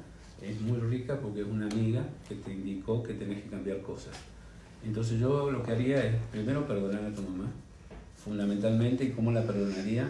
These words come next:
enfocándome en lo que sí hizo bien. Por ejemplo, te trajo la vida, que eso es muy importante, porque ella eligió que tú vivieras, entonces eso es muy importante.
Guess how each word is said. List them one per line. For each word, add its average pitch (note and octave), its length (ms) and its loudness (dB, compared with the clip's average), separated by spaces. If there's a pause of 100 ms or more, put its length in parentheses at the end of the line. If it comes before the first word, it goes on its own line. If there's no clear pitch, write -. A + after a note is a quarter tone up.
enfocándome A2+ 600 0
en A#2+ 60 0
lo A2 100 0
que G#2 140 -2
sí A2+ 280 0
hizo G#2 260 0
bien. D#2 240 -4 (380)
Por F2+ 120 -8
ejemplo, A2 340 -2
te G2 100 -4
trajo A2+ 340 -6
la G2 120 -2
vida, A2 320 0
que - 60 -10
eso F#2+ 180 -8
es - 100 -10
muy G2+ 100 -2
importante, - 540 -10 (500)
porque G#2 200 -4
ella G#2+ 140 2
eligió G#2+ 320 0
que G#2+ 80 2
tú G2+ 160 -2
vivieras, A2+ 460 4
entonces F#2+ 360 -6
eso G2+ 100 -6
es - 80 -6
muy G#2+ 160 2
importante. - 420 -6